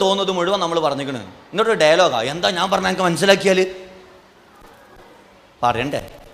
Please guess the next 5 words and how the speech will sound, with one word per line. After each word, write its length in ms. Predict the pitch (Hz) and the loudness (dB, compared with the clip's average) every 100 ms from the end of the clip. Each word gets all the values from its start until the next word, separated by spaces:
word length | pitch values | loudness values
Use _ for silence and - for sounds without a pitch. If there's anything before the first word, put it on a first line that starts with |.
| - | -16
മനസ്സിലാക്കണമെങ്കിൽ? 600 | 117 117 120 123 127 127 135 - - - - - - - - | -12 -8 -6 -4 -6 -8 -14 -18 -20 -20 -20 -20 -20 -10 -2
പറയണില്ല. 480 | 131 135 151 147 127 127 - - - - - - - - - - | 0 0 -2 -2 -4 -6 -20 -20 -20 -20 -20 -20 -20 -20 -12 2
നമ്മളെ 300 | 156 208 208 | 4 6 6
ഉള്ളിൽ, 220 | 196 214 196 175 - - - - - | 6 6 6 4 -2 -14 -20 -12 0
നമ്മളെ 280 | 151 196 | 4 8